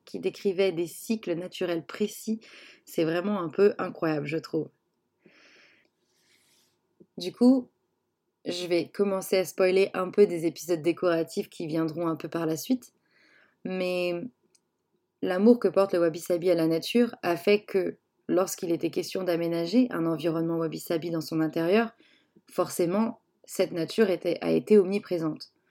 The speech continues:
Alors c'est sûr, ça peut passer par les plantes, mais ça va beaucoup plus loin que ça. Pour adopter l'état d'esprit wabi-sabi, et surtout ce concept de vie, il faut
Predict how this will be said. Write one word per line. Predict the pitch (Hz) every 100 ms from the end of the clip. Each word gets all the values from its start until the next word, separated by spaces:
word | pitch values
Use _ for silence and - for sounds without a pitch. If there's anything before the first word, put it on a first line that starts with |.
| _ -
Alors | 156 160 139
c'est | 170
sûr, | - 247 262 -
ça | 175
peut | 170
passer | 160 160 165
par | 160 160
les | 156
plantes, | 247 247 - _ _ -
mais | 185
ça | 190
va | 185 214
beaucoup | 170 214 -
plus | 214 185
loin | 185
que | 185
ça. | 170 170 - _ _ _ _ -
Pour | 196 185
adopter | - 233 233 - 254
l'état | 196 165 165
d'esprit | 165 156 - 170
wabi-sabi, | 160 143 - 160 190 247 _ _ 190
et |
surtout | 180 190 160 - 185
ce | - 165
concept | 175 165 180 165 156
de | 151
vie, | 160 247 247 - - -
il | 196
faut | 175 220